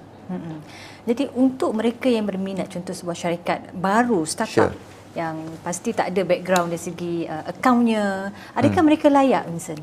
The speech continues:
Speaker 2: Tidak.
Speaker 1: Okey.
Speaker 2: Yes. Sebab, uh, kami, uh, we are given the responsibility to invest responsibly.
Speaker 1: Hmm.
Speaker 2: The minimum that we need is six months incorporation. Mesti ada enam bulan
Speaker 1: Enam
Speaker 2: track
Speaker 1: bulan.
Speaker 2: record,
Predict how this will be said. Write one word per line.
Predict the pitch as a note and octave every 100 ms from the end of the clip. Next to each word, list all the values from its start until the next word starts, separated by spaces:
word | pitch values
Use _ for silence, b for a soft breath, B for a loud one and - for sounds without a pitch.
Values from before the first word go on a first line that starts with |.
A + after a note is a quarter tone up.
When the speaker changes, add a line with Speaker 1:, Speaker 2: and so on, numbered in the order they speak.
| -
Speaker 2:
Tidak. | - B2 - - - - - - -
Speaker 1:
Okey. | - D#3+ -
Speaker 2:
Yes. | A2 - - -
Sebab, | - F3+ D#3 C#3+ - -
uh, | C3+ C3+ - - -
kami, | C#3+ D3 E3+ F#3+ A3 A3+ -
uh, | A#2+ A#2 A2+ - - - - - C#3
we | C#3+
are |
given | A2 D#3 F#3 F3
the |
responsibility | C3+ C3 - C#3+ C#3+ - D3+ D3 F3 G#3 - -
to | D3 C#3 C#3 -
invest | C#3 C3+ B2+ D#3 D#3+ - -
responsibly. | A#2+ - - B2+ B2 G#2+ A#2+ C#3 A2+ - -
Speaker 1:
Hmm. | - - - - - E3 -
Speaker 2:
The | A#2+ C#3+
minimum | D#3 A3+ C4 A3 E3 G#2+ - -
that | A2+ C3
we | C3
need | C3+ D#3 -
is | B2 -
six | - G#3+ -
months | D#3 D3+ D#3 -
incorporation. | A#2+ - A#2 G2+ F#2+ G2+ F#2+
Mesti | B2+ E3+ -
ada | G3 C3 C3+ -
enam | B2+ C#3+ D3
bulan | C#3 C3 C3
Speaker 1:
Enam | -
Speaker 2:
track | F#2+
Speaker 1:
bulan. | G#2
Speaker 2:
record, | G#2+ E3 G#3